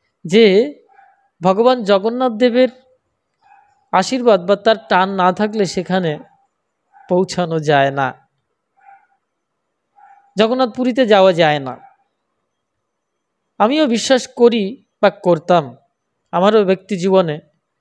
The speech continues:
একটা অভূতপূর্ব ঘটনা ঘটেছিল, সেটা অবশ্য বলছি না। তো যাই হোক, এই জগন্নাথ দেবের যে শুভ তিথিক্ষণ, সেখানে যদি সঠিকভাবে পূজা পার্বণ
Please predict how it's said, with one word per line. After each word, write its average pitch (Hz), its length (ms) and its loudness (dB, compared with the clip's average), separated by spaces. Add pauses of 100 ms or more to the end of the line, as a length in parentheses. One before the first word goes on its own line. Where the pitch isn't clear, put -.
(280)
একটা 175 280 0
অভূতপূর্ব 175 560 -2
ঘটনা 170 400 -6
ঘটেছিল, 185 500 -6 (800)
সেটা 196 320 0
অবশ্য 180 320 -2
বলছি 165 460 -2
না। 214 140 -6 (580)
তো 196 100 -2
যাই 233 240 0
হোক, 180 320 -6 (1080)
এই 233 160 2
জগন্নাথ 226 520 -2
দেবের 240 320 2 (1160)
যে 226 460 4 (300)
শুভ 226 320 -2
তিথিক্ষণ, 202 920 -2 (380)
সেখানে 233 520 -2
যদি 214 240 -2
সঠিকভাবে 208 600 -2
পূজা 190 360 -2
পার্বণ 190 340 -2